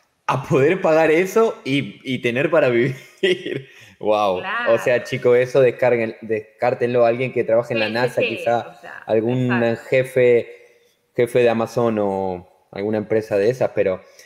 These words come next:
Speaker 1: bueno, bien que por lo menos tienen la oportunidad, ¿no? Los ricos para ir a, con esa visa.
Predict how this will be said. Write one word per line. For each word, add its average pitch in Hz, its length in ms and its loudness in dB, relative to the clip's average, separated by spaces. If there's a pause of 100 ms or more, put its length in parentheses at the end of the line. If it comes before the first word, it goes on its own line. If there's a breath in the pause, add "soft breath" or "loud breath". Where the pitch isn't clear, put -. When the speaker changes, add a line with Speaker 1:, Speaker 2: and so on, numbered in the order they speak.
(140 loud breath)
Speaker 1:
bueno, 135 240 2
bien 147 220 0
que 190 120 0
por 147 140 4
lo 131 100 6
menos 143 260 0
tienen 143 220 0
la 131 80 2
oportunidad, 117 580 0
¿no? 139 140 2
Los 123 140 2
ricos 120 340 -2
para 95 880 -4
ir 110 180 -2
a, 107 240 0
con 117 180 -8
esa 131 220 -6
visa. 104 420 -10